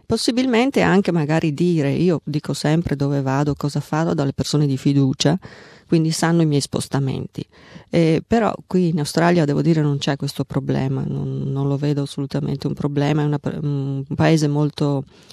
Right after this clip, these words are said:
che ha molto rispetto della libertà altrui, quindi anche come donna devo dire che non sono mai stata molestata in nessun posto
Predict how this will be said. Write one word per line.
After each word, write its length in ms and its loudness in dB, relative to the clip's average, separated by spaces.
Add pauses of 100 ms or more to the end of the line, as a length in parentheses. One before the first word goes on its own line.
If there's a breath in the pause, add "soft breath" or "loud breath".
che 120 -4
ha 40 0
molto 280 2
rispetto 380 -2
della 160 -2
libertà 460 -2
altrui, 600 2
quindi 380 0 (280 loud breath)
anche 260 2
come 280 2
donna 400 2
devo 220 -4
dire 200 2
che 80 -2
non 120 -2
sono 220 -2
mai 300 -2
stata 340 -4
molestata 720 -6
in 80 -4
nessun 300 -6
posto 540 -4